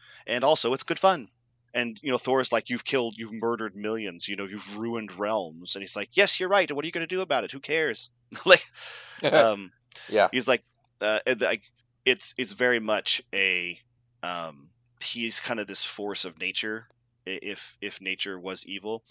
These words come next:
Speaker 1: But it's not like, when you think of gods, you think of fickle whim,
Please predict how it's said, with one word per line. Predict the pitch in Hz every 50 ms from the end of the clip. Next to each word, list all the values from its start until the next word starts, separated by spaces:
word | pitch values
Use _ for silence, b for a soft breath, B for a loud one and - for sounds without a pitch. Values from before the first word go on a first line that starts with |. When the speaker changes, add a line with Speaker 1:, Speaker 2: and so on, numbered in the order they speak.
| B B -
Speaker 1:
But | 135 107
it's | 120 - 120
not | 139 147 135 117
like, | 117 123 120 - _ - - _ _
when | 123 123
you | 127 127
think | - 165 156
of | 131 101 95
gods, | - 117 117 120 107 95 95 - -
you | 101
think | 95 - 110 110 98 92
of | 90 87 85 82 - - b b b b b b b b
fickle | - - - - 131 - - 110 98 92 90 90 90
whim, | 101 113 107 95 76 62 57